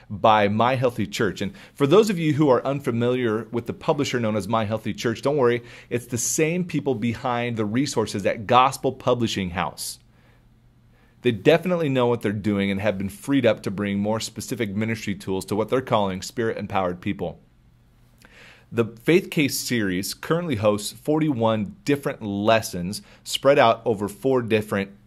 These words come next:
faith cases, and they have plans to expand in the near future.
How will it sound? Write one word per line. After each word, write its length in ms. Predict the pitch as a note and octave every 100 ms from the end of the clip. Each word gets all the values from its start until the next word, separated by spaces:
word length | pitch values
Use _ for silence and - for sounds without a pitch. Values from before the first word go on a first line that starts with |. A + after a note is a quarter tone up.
| _
faith 360 | - A2 G#2+ -
cases, 680 | - - A#2 G#2 F2 D#2+ - - -
and 180 | - A2
they 60 | G#2+
have 220 | A2+ -
plans 400 | - C#3+ C#3 B2
to 120 | A#2+
expand 640 | G2 - - - A#2 G#2
in 60 | F#2
the 80 | F2
near 180 | F2+ E2+
future. 460 | - E2+ - -